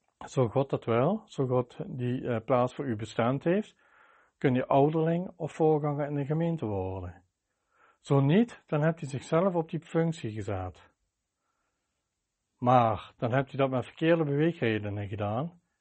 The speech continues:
en dan drinkt u niet die beker van Jezus.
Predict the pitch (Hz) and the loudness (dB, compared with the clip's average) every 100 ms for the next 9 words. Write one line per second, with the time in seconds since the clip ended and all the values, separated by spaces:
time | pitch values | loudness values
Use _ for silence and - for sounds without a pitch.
0 | _ _ _ _ _ - 123 123 117 117 | _ _ _ _ _ -4 -2 0 0 -2
1 | - _ _ _ _ _ _ _ 127 156 | -8 _ _ _ _ _ _ _ 2 2
2 | 165 151 139 160 175 - - 123 135 143 | 4 2 2 0 -2 -12 -6 -2 2 0
3 | 139 123 120 135 139 101 80 - | -2 -6 -4 -2 -2 -4 -14 -20